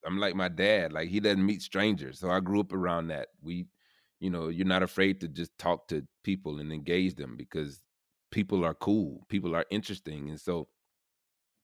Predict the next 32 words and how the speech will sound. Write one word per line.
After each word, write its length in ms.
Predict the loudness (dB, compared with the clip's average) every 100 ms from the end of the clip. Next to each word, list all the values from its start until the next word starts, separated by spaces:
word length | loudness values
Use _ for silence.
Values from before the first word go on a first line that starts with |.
| _ _ 2
they 160 | 4
just 100 | 6
let 160 | 8 8
me 100 | 8
loose. 420 | 6 6 4 0 _ _ _ _ _ _ -4
And 120 | 2
I'm 140 | 2
just 180 | 2 0
talking 260 | 6 6 6
to 140 | 4
a 60 | 6
bunch 220 | 6 6
of 120 | 4
people 260 | 2 4 4
in 80 | 2
the 140 | 4
airport. 520 | 4 4 2 2 2
We, 200 | 2 0 -2
you 120 | 0
know, 280 | 2 2 -2 -8 _ _
people 260 | -2 2 2
are 60 | 0
serious. 600 | 0 4 6 6 4 0
And 200 | -4 -4 -6
some 260 | 0 2
dude 240 | 4 4 4
ended 200 | 2 2
up 160 | 2 0
crying 440 | 2 4 4 2
'cause 180 | 0 -2
he 80 | 0
couldn't 380 | -2 -2 -4